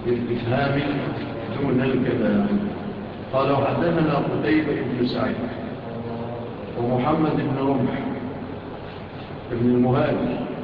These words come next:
التجيبي، قال ابن رمح: أخبرنا الليث وهو ابن سعد أبو الحارث الفهمي عن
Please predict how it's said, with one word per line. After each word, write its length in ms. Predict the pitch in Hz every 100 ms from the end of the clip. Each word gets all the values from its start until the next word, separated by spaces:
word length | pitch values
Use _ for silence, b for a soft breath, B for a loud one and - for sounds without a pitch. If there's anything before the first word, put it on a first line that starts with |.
| - - - - - - -
التجيبي، 720 | 104 107 127 123 151 127 113 101 98 - - - - - - - 123
قال 280 | 131 143 147
ابن 220 | 147 143
رمح: 480 | 139 147 131 139 175 - -
أخبرنا 480 | - 107 139 139 147
الليث 360 | 147 147 135 147 - - - - - - - - 110
وهو 220 | 120 127
ابن 180 | 123 135
سعد 300 | 143 135 120 123 - - - - - - - 107
أبو 120 | 117
الحارث 580 | 117 127 139 139 135 131
الفهمي 460 | 139 123 139 147 - - - - - - - - - - - 123
عن 380 | 139 175 165